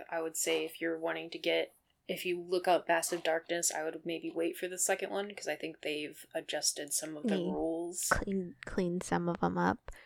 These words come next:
Speaker 1: Cleaned it up, made it a little less clunky. So we're kind of waiting on that to see how that plays. Um,
Speaker 2: Mm-hmm.
Speaker 1: Zombicide,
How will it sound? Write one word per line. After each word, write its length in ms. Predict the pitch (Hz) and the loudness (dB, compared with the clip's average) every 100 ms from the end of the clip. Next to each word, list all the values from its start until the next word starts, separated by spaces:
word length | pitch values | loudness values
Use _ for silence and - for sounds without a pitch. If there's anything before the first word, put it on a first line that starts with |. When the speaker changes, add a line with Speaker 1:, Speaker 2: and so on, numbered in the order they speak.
| - - - | -20 -18 0
Speaker 1:
Cleaned 280 | 226 208 | 2 2
it 80 | 190 | 4
up, 160 | 175 175 | 4 4
made 160 | 175 165 | 2 0
it 100 | 160 | -2
a 60 | 160 | -4
little 320 | 160 160 160 | -4 -2 -2
less 220 | 165 - | -2 -2
clunky. 560 | - 170 170 170 170 175 _ _ _ _ - - | 0 -2 0 -2 -4 -6 _ _ _ _ -20 -8
So 200 | - 190 | 0 0
we're 140 | 185 196 | 0 4
kind 240 | 208 196 | 6 8
of 120 | 175 | 6
waiting 300 | 175 175 170 | 2 0 -2
on 160 | 170 170 | -2 0
that 220 | 170 - | 0 0
to 60 | 180 | 2
see 180 | - 170 | 2 4
how 140 | 165 | 0
that 240 | 165 165 - | 2 2 0
plays. 580 | 170 160 160 160 - - - | -2 -2 -4 -4 -4 -4 0
Um, 100 | 214 | 2
Speaker 2:
Mm-hmm. 300 | 208 196 214 - _ _ _ _ - | 4 2 -2 -10 _ _ _ _ 0
Speaker 1:
Zombicide, 960 | 190 180 185 196 202 190 185 190 185 | 4 4 4 4 6 6 6 2 -4